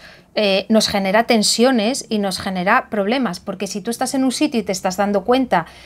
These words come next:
perfectamente de que hay una persona a la que le caes muy mal, esto ya hace que seas incapaz de reaccionar con naturalidad y de que seas capaz de estar,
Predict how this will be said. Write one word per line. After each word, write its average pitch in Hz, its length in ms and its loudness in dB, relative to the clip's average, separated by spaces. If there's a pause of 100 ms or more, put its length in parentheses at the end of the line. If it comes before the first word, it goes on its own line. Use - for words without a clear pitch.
(180)
perfectamente 262 880 0
de 170 100 -4
que 208 80 -4
hay 233 140 -2
una 269 160 -2
persona 240 380 -4
a - 20 -2
la 180 160 -2
que 185 100 -4
le 180 100 -2
caes 202 280 2 (280)
muy 294 360 4
mal, 185 320 0 (420)
esto 339 280 0
ya 330 300 0
hace 381 200 -8
que 277 100 -6
seas 320 200 -6
incapaz 285 360 -4
de 277 100 0
reaccionar 240 640 -2
con 262 160 -2
naturalidad 220 1000 0
y 247 80 -4
de 202 120 -4
que 202 120 -6
seas 233 260 -4
capaz 277 300 -2
de 247 100 -4
estar, 240 380 0